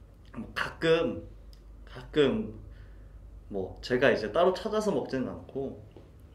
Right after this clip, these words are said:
뭐 "차 드릴까요?" 했을 때 "네, 뭐 이제 감사합니다."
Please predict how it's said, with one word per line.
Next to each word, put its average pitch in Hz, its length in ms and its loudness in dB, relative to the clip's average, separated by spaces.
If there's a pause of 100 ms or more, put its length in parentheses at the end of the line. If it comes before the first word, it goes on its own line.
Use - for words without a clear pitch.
(240)
뭐 95 260 -14 (540)
"차 - 220 -2
드릴까요?" 123 560 0
했을 135 320 -4
때 95 280 -2 (840)
"네, 98 420 0
뭐 92 420 -6 (1800)
이제 90 180 -8 (360)
감사합니다." 101 500 -4